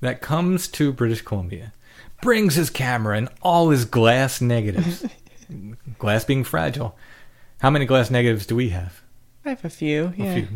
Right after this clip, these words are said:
Speaker 1: you know, dozens, probably, right?
Speaker 2: Mm-hmm.
Speaker 1: How many are broken? <laughs> Or were broken when we got them?
Speaker 2: Oh, I do have some broken ones, yeah.
Speaker 1: Yeah,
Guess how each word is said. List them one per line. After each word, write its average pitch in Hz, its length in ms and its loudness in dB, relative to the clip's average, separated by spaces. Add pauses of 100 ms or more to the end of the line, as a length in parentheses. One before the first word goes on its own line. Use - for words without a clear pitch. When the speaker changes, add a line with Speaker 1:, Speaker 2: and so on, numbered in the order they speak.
Speaker 1:
you 98 60 -8
know, 104 180 -10 (240)
dozens, 123 460 -6 (140)
probably, - 320 -10
right? 120 180 -6 (220)
Speaker 2:
Mm-hmm. 208 160 -10 (1080)
Speaker 1:
How 117 120 0
many 113 180 2
are 104 60 0
broken? 101 480 -2
<laughs> - 60 -20 (380)
Or 131 140 -2
were 101 180 0
broken 101 420 -2
when 92 100 -4
we 92 80 -4
got 95 180 -6
them? 127 160 -18 (1040)
Speaker 2:
Oh, 196 100 -6
I 185 80 -2
do 202 120 -2
have 202 120 -6
some 160 160 -8
broken 156 300 -6
ones, 147 180 -6
yeah. 156 180 -2
Speaker 1:
Yeah, 165 200 2